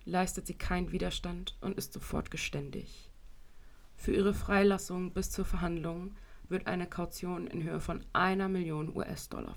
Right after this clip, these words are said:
festgesetzt. Wenig später findet der Pro-, Prozess statt. Crystal wird wegen Mord ersten Grades zu lebenslanger Haft verurteilt.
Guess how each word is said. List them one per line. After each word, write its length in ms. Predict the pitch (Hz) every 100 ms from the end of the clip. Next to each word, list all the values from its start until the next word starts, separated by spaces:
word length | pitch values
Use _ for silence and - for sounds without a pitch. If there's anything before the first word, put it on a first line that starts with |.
| -
festgesetzt. 800 | - - - - - - - - - - - - - - - - -
Wenig 280 | 196 214 214
später 520 | - 165 180 175 175
findet 280 | - 175 170
der 80 | 151
Pro-, 180 | - 151 - -
Prozess 420 | 170 - 160 147
statt. 380 | - - - - - - - - - - -
Crystal 560 | 220 214 220 220 208
wird 160 | 185 -
wegen 180 | 180 170
Mord 360 | 170 180 -
ersten 300 | 190 185 -
Grades 440 | 175 160 160 170 -
zu 120 | -
lebenslanger 560 | 156 170 - 139 139 156
Haft 180 | -
verurteilt. 880 | - 98 67 65 - 69 50 -